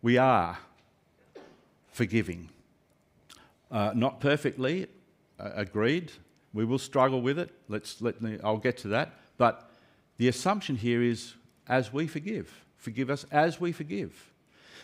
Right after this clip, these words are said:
The assumption here is the one who has received the forgiveness of God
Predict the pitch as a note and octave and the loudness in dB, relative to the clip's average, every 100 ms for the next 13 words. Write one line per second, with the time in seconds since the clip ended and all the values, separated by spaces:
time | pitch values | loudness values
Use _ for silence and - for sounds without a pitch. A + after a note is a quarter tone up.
0 | - C3+ C3+ G3 D3+ D3 D3+ D3 C3+ C#3+ | 0 0 2 0 2 2 4 2 0 2
1 | E3 D3+ C#3+ C3+ A#2 - - - B2 - | 2 4 2 2 0 -6 -16 -4 -2 2
2 | F#3+ A3 G3 C3+ A#2 B2 A#2+ B2 A#2+ A#2+ | 4 4 0 -6 -6 -4 0 0 0 -2
3 | G2 A2 F#2+ F#2+ G#2+ | -4 0 0 -2 -8